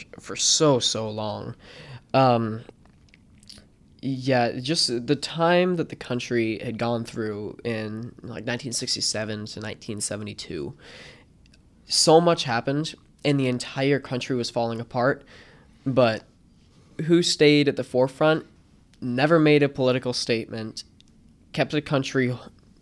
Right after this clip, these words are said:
together, and was still hailed as king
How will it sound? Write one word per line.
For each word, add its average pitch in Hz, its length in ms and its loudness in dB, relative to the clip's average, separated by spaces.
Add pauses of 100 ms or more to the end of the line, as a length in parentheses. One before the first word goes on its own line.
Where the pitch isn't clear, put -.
(140)
together, 131 600 2 (580)
and 127 400 4
was 120 140 0
still 123 320 2
hailed 117 440 -2
as - 200 -6
king 110 420 -4